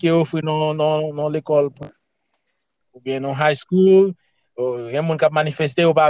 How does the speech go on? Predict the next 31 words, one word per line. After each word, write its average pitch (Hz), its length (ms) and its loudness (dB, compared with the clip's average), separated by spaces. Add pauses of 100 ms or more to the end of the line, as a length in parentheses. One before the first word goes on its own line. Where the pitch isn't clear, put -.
vle 110 180 -18
l, 90 60 -20 (580)
men 127 100 -8
sepandan 180 600 2
yo 180 160 6
vle 160 420 0
fòk - 220 0
timoun 165 260 0
yo 160 80 -2
gen 160 240 -2
liv 202 320 -2 (160)
ki 175 160 -6
ansenye 160 380 -4
yo 156 100 -4
sou 151 120 -16
kesyon 151 280 -10
tout - 160 -20
kalite 147 320 -2
istwa. - 320 -18
So 147 240 -12
nou - 560 -14
ka 269 160 4
wè, 226 80 4
se 233 80 0
yon 214 100 0
peyi 190 280 2 (180)
vrèman 170 440 -2
bagay 170 260 2
yo 165 60 -4
ap 160 40 -12
degrenngole. 165 640 -4